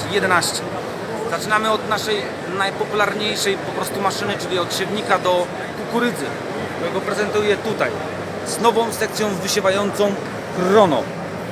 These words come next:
Dlaczego Chrono? Chrono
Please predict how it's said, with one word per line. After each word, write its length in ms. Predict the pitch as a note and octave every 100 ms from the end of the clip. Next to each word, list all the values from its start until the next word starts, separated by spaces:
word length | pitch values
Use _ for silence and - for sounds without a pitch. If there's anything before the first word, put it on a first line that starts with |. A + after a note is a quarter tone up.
| - -
Dlaczego 400 | D#3+ E3+ G#3+ G3+ -
Chrono? 420 | G3+ A3 A3 B3 A#3+ - - - - D#3
Chrono 400 | F3 A3 A3 G3+